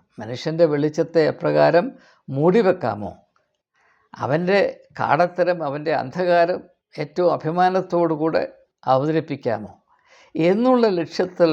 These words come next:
മാത്രം വിഭാവന ചെയ്ത്, ആ, തച്ചുപണി ചെയ്ത് വെച്ചിരിക്കുന്ന ഒരു സംവിധാനമാണിത്. മതമാണെങ്കിൽ അതിനേക്കാൾ അപ്പുറത്താണ്.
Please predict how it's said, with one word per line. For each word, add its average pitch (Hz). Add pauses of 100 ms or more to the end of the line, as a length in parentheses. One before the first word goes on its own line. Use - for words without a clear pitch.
(100)
മാത്രം 135 (540)
വിഭാവന 170
ചെയ്ത്, 139 (1120)
ആ, 147 (920)
തച്ചുപണി 180
ചെയ്ത് 160
വെച്ചിരിക്കുന്ന 143 (300)
ഒരു 156
സംവിധാനമാണിത്. 165 (320)
മതമാണെങ്കിൽ 139 (200)
അതിനേക്കാൾ 127
അപ്പുറത്താണ്. -